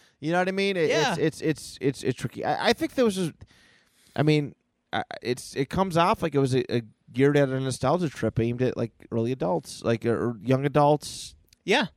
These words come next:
Speaker 1: something like
Speaker 2: Like,
Speaker 1: that.
Speaker 2: I don't mind the D C. That makes sense.
Speaker 1: Yeah.
Speaker 2: And the, the, the, the realm, like, that's something that the ad-, adults are going to enjoy because you're still referencing cartoons that they grew up on.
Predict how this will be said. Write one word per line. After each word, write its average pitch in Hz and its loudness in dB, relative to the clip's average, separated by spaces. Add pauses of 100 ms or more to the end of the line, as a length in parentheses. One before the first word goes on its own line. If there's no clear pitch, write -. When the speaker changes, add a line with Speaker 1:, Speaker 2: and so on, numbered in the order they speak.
Speaker 1:
something 156 -2
like 160 0
Speaker 2:
Like, 220 4
Speaker 1:
that. 208 2
Speaker 2:
I 240 4
don't 277 0
mind 214 2
the 180 2
D 170 0
C. 175 -2
That 147 4
makes 202 0
sense. 156 0
Speaker 1:
Yeah. 123 2
Speaker 2:
And 160 0
the, 165 0
the, 147 0 (100)
the, 147 2 (720)
the 165 2
realm, 165 2 (260)
like, 180 2
that's 277 2
something 240 2
that 196 2
the 180 4
ad-, 175 -8
adults 165 0
are 156 2
going 147 2
to 139 2
enjoy 139 4
because 147 0
you're 147 2
still 190 -2
referencing 156 2
cartoons 147 0
that 139 -6
they 147 0
grew 139 2
up 220 0
on. - -6